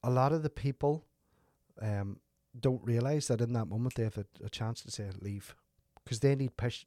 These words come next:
permission to be in your space 'cause they're eating your energy. And in that moment, you know, people say, "I need an exorcism, I need to do a clearing, I need to do a smudge." Yeah, sometimes it's resident energy. What does smudging actually do? It doesn't get rid of negative spirits.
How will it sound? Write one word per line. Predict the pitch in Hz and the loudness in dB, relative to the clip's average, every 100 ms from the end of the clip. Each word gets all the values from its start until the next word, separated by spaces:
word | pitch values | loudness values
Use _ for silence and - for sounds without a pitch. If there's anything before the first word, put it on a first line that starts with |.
| _ | _
permission | 117 117 - 156 | -4 -2 -2 -4
to | 120 | -2
be | 110 | -2
in | |
your | 104 92 | -4 -6
space | - 104 104 | -6 -6 -6
'cause | - 107 | -6 -6
they're | 110 - | -6 -4
eating | 127 120 | -2 -2
your | 110 98 | -4 -4
energy. | 95 110 95 80 _ _ _ _ _ _ _ _ _ - - | -6 -6 -8 -12 _ _ _ _ _ _ _ _ _ -20 0
And | 135 | 6
in | 180 | 8
that | 226 170 | 8 8
moment, | 151 156 95 - 117 | 6 6 0 -6 -2
you | 127 | 2
know, | 123 | 4
people | 135 123 | 4 2
say, | 117 113 | 0 -2
"I | 110 | -2
need | 113 104 | -4 -4
an | 101 | -4
exorcism, | 110 - 117 113 104 107 | -6 -6 -6 -6 -6 -6
I | |
need | 117 110 | -4 -4
to | 117 | -4
do | 110 | -4
a | |
clearing, | - 139 143 113 104 | -2 2 2 2 -2
I | |
need | 107 98 | -4 -4
to | |
do | 104 98 | -4 -4
a | |
smudge." | - 147 107 123 | 0 0 0 0
Yeah, | 254 | 0
sometimes | - 269 247 165 131 | 0 2 6 6 4
it's | 107 | 0
resident | 110 110 104 104 98 98 | 0 -2 -2 -4 -6 -2
energy. | 113 135 | -2 -2
What | 190 247 | -4 -6
does | 240 214 | -6 -4
smudging | 214 208 202 | -2 0 2
actually | 185 - 185 | 2 2 2
do? | 220 | 2
It | 135 | 2
doesn't | 107 120 | 2 2
get | 175 | 2
rid | 110 131 | 2 0
of | 95 | -2
negative | 101 101 71 - | -6 -8 -10 -10
spirits. | - 156 87 - | -6 -4 -4 -8